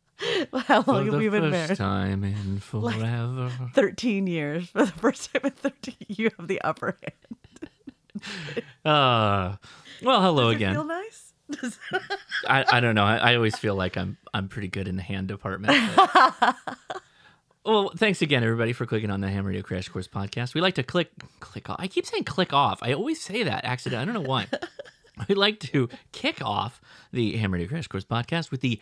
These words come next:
Speaker 2: Ham Radio Minute.
Speaker 1: It's never a minute.
Speaker 2: And today's minute is, uh, get some elevation. But, um, we've talked about that in the past.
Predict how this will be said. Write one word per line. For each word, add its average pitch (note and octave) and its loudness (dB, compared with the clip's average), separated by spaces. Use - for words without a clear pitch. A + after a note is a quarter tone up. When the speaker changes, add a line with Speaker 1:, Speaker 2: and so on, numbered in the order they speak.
Speaker 2:
Ham E3 -2
Radio A2 -2
Minute. G2 -8
Speaker 1:
It's - -8
never D3 -2
a B2+ -4
minute. A#2+ -8
Speaker 2:
And E3+ 2
today's G#3 -2
minute A2 -2
is, A2+ -4
uh, D3+ -8
get - -16
some D4+ -6
elevation. D3+ -4
But, G3+ -8
um, F#3 -6
we've A3+ -8
talked F#4+ -6
about C#3+ -2
that B2+ 0
in G#2+ -6
the G2+ -8
past. A2+ -8